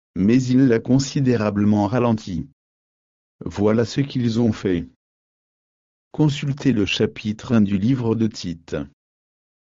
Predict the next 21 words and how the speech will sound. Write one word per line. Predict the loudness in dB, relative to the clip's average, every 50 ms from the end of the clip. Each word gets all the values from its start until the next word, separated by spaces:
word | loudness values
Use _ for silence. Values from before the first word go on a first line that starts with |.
| _ -2
Nous | 2 2 2 4
verrons | 4 2 4 4 4 4 4 4
ici | 4 2 0 -2 -4 0 2 2
une | 4 2 2
comparaison | 0 0 0 0 0 0 0 0 0 0 0 2 0 0 0
spirituelle. | -2 -2 -2 0 2 2 0 0 -2 -2 0 0 2 2 0 -2 -6 -10 -14 _ _ _ _ _ _ _ _ _ _ _ _ _ _ _ _ _ -2
Le | 2 2 2 2
peuple | 2 2 0 0 0 0 0 0
de | 2 0 0
Dieu | 0 0 2 2 4 4
a | 4 4
été | 2 0 2 2 2 2
utilisé | 2 0 -2 -2 0 2 2 2 2 2 2 2
à | 2 0
travers | -2 -2 -2 0 2 2 2 2
le | 2 0
temps | 2 2 2 2
pour | 2 0 -2 -6 -6
préserver | -6 -2 0 0 2 2 2 0 0 0 0 0 0
sa | 0 0 -2 -4
parole, | -2 -2 -2 -2 0 0 0 2 2 4 2 2 2 0